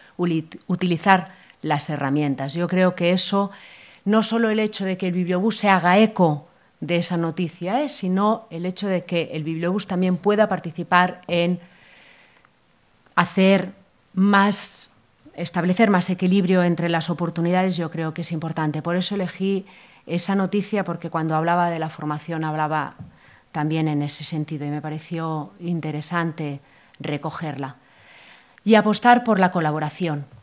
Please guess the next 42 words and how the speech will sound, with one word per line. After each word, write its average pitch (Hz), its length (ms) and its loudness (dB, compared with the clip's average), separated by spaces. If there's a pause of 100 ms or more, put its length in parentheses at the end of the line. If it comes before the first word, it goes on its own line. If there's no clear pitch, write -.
(180)
¿Mm? 196 160 0 (1300)
La, 160 240 0
el 156 140 0
proyecto 170 420 0
de 180 80 4
memoria 175 440 2
sobre 165 360 0
Rodas 170 460 0
también 165 320 -4
estaba 233 500 2
y 143 300 -4
no 143 240 -4
he 143 120 -8
querido 143 360 -6
quitarlo, 175 420 2
a 147 100 0
pesar 147 340 -4
de 151 140 -6
que 139 640 -6
ya 147 140 -4
está 151 240 -2
más 151 200 -6
que 156 80 -8
explicado, 240 640 2 (480)
y 220 100 0
de 254 100 4
un 262 80 6
proyecto 262 600 0
que, 185 300 -2
aunque 180 340 -2
creo 220 380 2
que 196 120 -2
no 196 120 2
ha 196 100 0
tenido 196 340 0
continuidad, 190 520 -2
me 196 100 -2
pareció 180 460 -4
interesante. 175 720 -2
En 190 80 -2
este 190 260 -4
caso, 208 460 -2